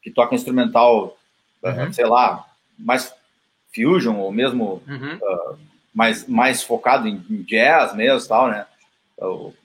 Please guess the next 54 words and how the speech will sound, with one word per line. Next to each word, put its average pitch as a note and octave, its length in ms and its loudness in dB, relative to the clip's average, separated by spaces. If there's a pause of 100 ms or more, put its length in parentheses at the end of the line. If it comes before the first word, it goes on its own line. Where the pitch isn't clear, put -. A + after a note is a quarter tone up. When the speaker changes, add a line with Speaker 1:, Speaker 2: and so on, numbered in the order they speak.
(160)
Speaker 1:
música A#2+ 300 -6
instrumental B2 480 0
brasileira G#2+ 500 0
e - 20 -2
tal, A#2 180 2
não. D3+ 100 2
Speaker 2:
Mas F#3+ 260 2
tem, A#3 240 4
Speaker 1:
não F#3+ 80 -8
Speaker 2:
mas D3+ 220 0
Speaker 1:
tem B3 120 0
Speaker 2:
tem A3+ 100 -4
o A#3 80 -4
teu A3+ 320 0
estilo G3+ 540 -8
na F#3 140 -6
gui-, F3 140 -14
no E3 200 -14
jeito E3+ 300 -8
de C#3 120 -18
tocar, D#3 420 -4
que D#3+ 100 -10
é, D3 140 -10
que - 160 -16
é F3 200 -14
isso - 180 -14
que F#3+ 80 -10
eu E3+ 120 -6
acho E3+ 200 -10
bacana, D#3+ 480 -10
cara. F#2+ 280 -14
Cada C3 320 -8
um D#3 160 -18
tem E3 160 -16
o D#3+ 80 -18
seu D#3+ 300 -16
estilo D#3+ 720 -14
dentro D3+ 460 -10
do, C#3+ 300 -18
do C#3 120 -20
que - 140 -20
toca, B2+ 400 -10
né? - 180 -18 (520)
Speaker 1:
Claro. A#2+ 420 4 (440)
Speaker 2:
E B2 100 2
esse B2+ 200 2
estilo D#3+ 420 -10
Solon C#3 540 -14
aí C3+ 200 -14
tá D#3+ 140 -10
presente C#3+ 580 -12
pra E3 120 -16
caramba. D3 460 -8
E, G2+ 280 -20